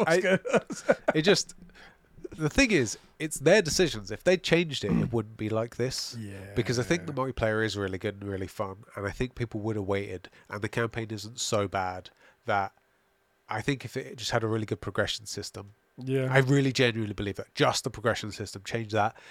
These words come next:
Speaker 1: give people that feedback. Like, you know, when you kill someone in, like, Modern Warfare two and you get the gung,
Speaker 2: Yeah.
Speaker 1: give them that, that dopamine fix and help them, like, level up.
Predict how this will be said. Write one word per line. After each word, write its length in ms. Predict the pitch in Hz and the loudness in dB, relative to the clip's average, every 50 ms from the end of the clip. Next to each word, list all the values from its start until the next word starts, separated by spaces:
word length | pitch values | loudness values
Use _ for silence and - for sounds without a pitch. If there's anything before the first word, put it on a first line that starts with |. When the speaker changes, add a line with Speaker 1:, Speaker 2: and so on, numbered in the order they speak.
| - - _ | -20 -10 _
Speaker 1:
give 240 | - 143 131 - - | 0 0 0 0 -2
people 340 | - 131 127 - - 117 107 | -4 -4 -4 -4 -4 -4 -2
that 200 | 104 101 - - | -2 -2 -2 -2
feedback. 480 | - - 120 117 104 - 101 107 120 120 | -2 -2 -2 0 0 0 0 -2 -2 -2
Like, 200 | 110 104 - - - - - - | -4 -4 -6 -6 -14 -20 -10 -2
you 80 | 120 123 | 0 2
know, 80 | 120 | 2
when 140 | 117 120 120 | 2 2 0
you 120 | 117 117 110 - _ _ _ _ - | -2 -6 -10 -12 _ _ _ _ -8
kill 200 | - - 123 113 | -4 -2 -2 -2
someone 320 | - 117 117 113 110 107 | -2 -4 -4 -4 -4 -4
in, 60 | 107 104 | -4 -6
like, 220 | 101 101 - - | -6 -8 -8 -8
Modern 220 | 110 110 110 110 | -6 -6 -4 -4
Warfare 240 | 107 104 - - 107 | -6 -6 -4 -2 -4
two 220 | - - - 127 110 | 0 2 2 2 2
and 100 | 101 101 | 0 -2
you 40 | - | -8
get 120 | 139 139 | -10 -12
the 80 | - - | -12 -12
gung, 640 | - 127 120 131 139 147 143 143 139 135 139 135 127 - _ _ - | -12 -4 0 2 4 4 4 2 -2 -6 -10 -12 -14 -16 _ _ -6
Speaker 2:
Yeah. 200 | 143 131 120 113 - - - - - - - - | -4 -4 -4 -4 -8 -12 -20 -20 -20 -20 -6 -2
Speaker 1:
give 160 | - 131 - - | 0 0 2 0
them 140 | 151 147 | 0 0
that, 260 | 147 147 131 131 131 131 | 2 2 2 2 0 -4
that 160 | 127 131 113 | -6 -2 2
dopamine 500 | 127 123 120 - 123 110 113 113 110 110 | 2 2 2 2 0 -2 -2 -2 -2 -4
fix 520 | - - 110 107 127 - - - - - - - - - - - _ _ _ - - - - - _ _ _ _ _ _ _ _ _ _ - - _ _ _ _ _ - | -6 -4 -4 -4 -4 -4 -4 -4 -4 -4 -6 -10 -18 -20 -20 -20 _ _ _ -20 -20 -20 -20 -20 _ _ _ _ _ _ _ _ _ _ -20 -20 _ _ _ _ _ -10
and 140 | 110 107 92 | -8 -8 -8
help 300 | - - 113 110 - _ _ _ _ _ - | -6 -4 -4 -4 -4 _ _ _ _ _ -8
them, 140 | 131 117 104 | -8 -6 -4
like, 260 | 117 107 113 113 - | -4 -4 -4 -4 0
level 280 | 113 120 113 113 117 110 | 0 0 0 2 0 -2
up. 260 | 110 - - - | -2 -4 -6 -12